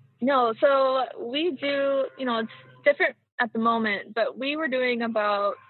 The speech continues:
probably eighteen percent of our sales off of the farm, and then the rest is wholesale. So we are bringing our cheeses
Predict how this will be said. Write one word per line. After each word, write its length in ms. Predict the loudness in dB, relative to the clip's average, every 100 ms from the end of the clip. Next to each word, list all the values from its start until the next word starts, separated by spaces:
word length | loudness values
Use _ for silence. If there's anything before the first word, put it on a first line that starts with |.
| -20 -18 -6
probably 320 | -4 0 -2
eighteen 480 | -2 -4 -4 -4 -4
percent 320 | -4 -4 -2
of 100 | 0
our 140 | -2 -2 -2
sales 420 | 0 0 -2 -6 -16 -18 0
off 220 | 2 2 -4
of 100 | -6
the 120 | -6 0
farm, 460 | 2 2 0 -4 -6 -20 _ _
and 120 | -2
then 100 | 0
the 100 | 2
rest 200 | 2 0 -2 -6
is 140 | -4 0
wholesale. 600 | -2 -2 -4 -4 -4 -4 -8 -8 -4
So 180 | -2
we 220 | -2 0 2
are 380 | 2 2 0 -4 -10 -20 _ _
bringing 360 | -2 0 2 0
our 120 | 0
cheeses 340 | -4 -4 -4